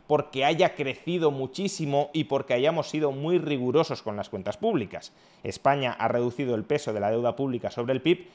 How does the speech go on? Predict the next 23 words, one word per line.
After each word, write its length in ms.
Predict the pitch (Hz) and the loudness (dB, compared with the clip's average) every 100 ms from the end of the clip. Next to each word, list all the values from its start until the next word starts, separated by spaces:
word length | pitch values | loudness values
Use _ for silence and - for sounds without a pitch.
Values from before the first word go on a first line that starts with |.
| _ | _
gracias 580 | 143 196 214 214 214 202 | 2 4 4 4 0 0
exclusivamente 880 | 131 - 120 156 147 143 139 147 - | -10 -8 -4 2 2 0 -2 -2 -2
a 120 | - 120 | -2 0
la 80 | |
inflación. 500 | 120 127 123 135 87 - _ _ | 0 0 0 0 -2 -6 _ _
Si 240 | - - 165 | -6 0 4
los 200 | 160 - | 4 4
precios 560 | 220 208 127 104 - | 2 2 0 -4 -6
en 140 | 120 120 | -6 -2
dos 120 | 131 | 2
mil 140 | 214 | 6
veintiuno, 600 | 190 160 151 131 110 101 - | 6 4 2 0 -2 -6 -4
dos 220 | 120 131 | -2 0
mil 160 | 170 165 | 2 0
veintidós 520 | 139 139 110 - - - | 0 -2 -2 -6 -14 -6
y 80 | |
lo 140 | 117 110 | -4 -2
que 100 | 107 | 0
llevamos 360 | 117 143 135 | 2 2 0
de 60 | 127 | -2
dos 120 | 123 | -2
mil 140 | 123 120 | -2 -4
veintitrés 580 | 117 110 - 78 - | -6 -8 -12 -16 -18